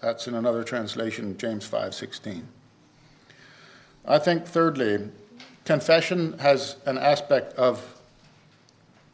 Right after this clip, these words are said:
setting us free from habitual things. So if I have a, a, um,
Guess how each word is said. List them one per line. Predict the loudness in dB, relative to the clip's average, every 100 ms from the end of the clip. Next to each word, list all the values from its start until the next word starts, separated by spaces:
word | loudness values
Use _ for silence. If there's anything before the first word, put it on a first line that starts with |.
| _ -16
setting | 4 6 6 2
us | 0
free | -2 -2 0 -2 -8 -6
from | -2 -2 -4 -10 -20 -20 -20 -4
habitual | -2 2 2 0 -4
things. | -4 -6 -6 -12 -16 -18 -2
So | 4 6 4 0 -6 -20 -20 -8 0
if | 4 6
I | 6
have | 8 6 4 -6 0
a, | 2 2 0 -10 -20 _ _ -6
a, | -4 0
um, | 2 2 2 -6